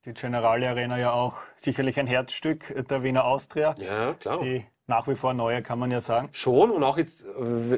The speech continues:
Speaker 2: ich schmunzle auch immer wieder, wenn, und zuletzt natürlich auch, wenn wir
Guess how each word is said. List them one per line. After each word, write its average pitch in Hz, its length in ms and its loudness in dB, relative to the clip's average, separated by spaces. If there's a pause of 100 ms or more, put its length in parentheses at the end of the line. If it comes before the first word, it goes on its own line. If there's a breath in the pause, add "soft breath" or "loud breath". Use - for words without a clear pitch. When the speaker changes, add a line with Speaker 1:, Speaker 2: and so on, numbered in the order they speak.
Speaker 2:
ich - 180 -2
schmunzle 151 400 2
auch 135 60 -2
immer 147 240 4
wieder, 143 200 2
wenn, 113 720 -2
und 104 380 -2
zuletzt 110 360 -2
natürlich 113 280 -2
auch, 107 80 -2
wenn 110 120 -2
wir 107 260 -2